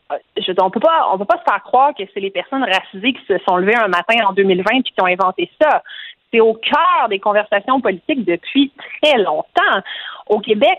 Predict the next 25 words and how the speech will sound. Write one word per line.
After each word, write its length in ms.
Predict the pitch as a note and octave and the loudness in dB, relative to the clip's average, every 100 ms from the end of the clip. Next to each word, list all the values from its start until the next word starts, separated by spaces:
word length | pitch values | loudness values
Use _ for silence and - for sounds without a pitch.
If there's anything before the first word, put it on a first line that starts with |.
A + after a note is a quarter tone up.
| - | 0
nous, 140 | B3 D#4 | 0 2
ça 180 | F3 | 0
a 20 | D3+ | -2
été 240 | E3 C4 | -2 0
pendant 240 | B3+ F#3 | 0 0
des 160 | E3+ F3 E3+ | 0 2 2
années 320 | E3+ A#3+ D#4 | 2 4 2
l'identité 840 | G#3+ F3+ F3 - - - C4 C4+ - | 2 0 0 -2 -6 0 0 -2 -6
nationale. 840 | F3 D#3 - F3 G#3 F#4 F#4 A#3 | -2 -2 -2 0 2 2 2 2
L'obsession, 760 | G3 F#3+ - G3+ - C4+ C4 A#3 | 0 0 -2 -4 0 2 2 0
c'était 200 | G3 G3 | 0 2
les 120 | A#3 | 2
Québécois 520 | G3 B3 A3 G#3+ D4 | 2 2 2 2 0
versus 320 | B3+ A3 - A3 | 2 -2 -4 -4
les 140 | G#3 | -2
Canadiens. 680 | G3 F#3 F3+ F#3+ C#4+ G#4 C4+ - - - - | 0 0 0 0 0 2 0 -6 -8 -8 -4
Et 120 | G#3+ G#3 | 0 2
oui, 200 | A3 G#4 - | 2 0 0
c'était 440 | C4 A#3 - C4+ C#4+ - - | -2 0 2 4 2 -2 -10
basé 640 | E3+ F#3+ F#3 F#3 F#3+ C#4 | -2 0 2 -2 -6 -2
à 80 | A#3+ | 0
la 120 | F3 - | 0 -2
fois 120 | - C4+ - | -2 -2 -2
sur 160 | G3+ | -14
des 160 | F#3+ F#3 | -12 -12